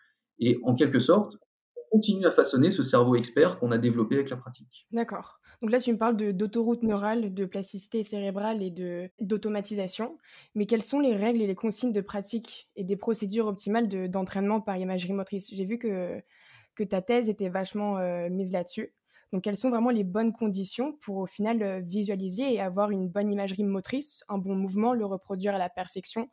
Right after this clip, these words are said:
Speaker 2: Dans quelles conditions est-ce qu'un athlète doit se, se, se mettre ?
Speaker 1: En fait, on a...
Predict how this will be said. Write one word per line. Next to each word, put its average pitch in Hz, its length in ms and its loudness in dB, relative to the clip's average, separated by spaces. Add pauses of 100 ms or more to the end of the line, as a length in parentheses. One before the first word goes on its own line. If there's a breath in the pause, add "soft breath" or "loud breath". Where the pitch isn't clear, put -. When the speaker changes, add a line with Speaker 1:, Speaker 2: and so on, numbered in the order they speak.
(400 soft breath)
Speaker 2:
Dans 196 120 2
quelles 226 180 2
conditions 202 480 0
est-ce 226 180 -2
qu'un 196 280 0
athlète 208 500 -4 (300)
doit 196 180 0
se, 180 440 -4
se, 180 260 -8
se - 160 -12
mettre ? 180 360 -8 (580)
Speaker 1:
En 123 100 6
fait, 127 240 6
on 123 100 8
a... 127 320 6